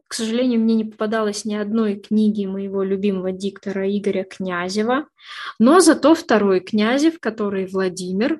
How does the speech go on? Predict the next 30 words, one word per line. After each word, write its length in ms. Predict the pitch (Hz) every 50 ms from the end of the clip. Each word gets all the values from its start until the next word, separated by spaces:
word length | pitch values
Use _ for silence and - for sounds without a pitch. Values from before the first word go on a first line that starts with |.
| - -
очень 360 | - 214 214 - 285 294 247
даже 260 | 214 220 233 269 311
часто 420 | - - - 185 196 202 - -
встречался 640 | 254 - - - 302 - - 226 196 214 208 - 202
на 100 | 196 190
моем 320 | 196 190 190 190 190 196 196
пути. 600 | 196 208 202 - - - 233 277 330 330 - - - - - - - - _ -
И 80 | 202
я 520 | 214 214 214 208 202 202 208 214 214 208 202
отметила 520 | 202 208 220 226 220 220 - 208 196 196
такую 680 | 196 - 202 - - 214 202 202 196 196 196 196 - -
особенность, 800 | 202 - - 269 294 294 294 320 294 233 214 208 214 - -
что 340 | - - - - 208 196 190
Владимир 560 | 196 202 214 214 208 220 226 208 196 190 208
Князев 540 | - - 208 208 220 247 285 277 269 294 285 294 -
начитывает 840 | 220 202 196 202 - - 247 247 240 247 220 214 214 208 202 208 - -
произведения 720 | - 202 202 202 196 196 202 190 220 233 240 233 226 202 -
Агаты 440 | - 190 190 202 196 196 196 - 202
Кристи. 640 | - - 202 196 180 - - - - - - - _ _ _ - - - - _
И 100 | - 262
они 320 | 285 277 254 240 247 240
ему 200 | 240 233 220 220
невероятно 720 | 214 214 214 208 214 208 208 208 214 196 180 - - 180 180
подходят, 720 | - - 170 - - - 226 254 294 254 247 214 220 - -
прямо 300 | _ 196 196 190 190 190
вот 240 | 214 208 - - -
смотрится 540 | - - - 240 233 233 214 202 - - 190
великолепно, 680 | 185 190 190 196 190 - 196 185 190 175 180 - 175
слушается 640 | - - - 185 190 - - - 196 196 - 190 180
замечательно. 880 | 185 190 190 185 185 - - 170 170 170 - 185 185 175 175 - -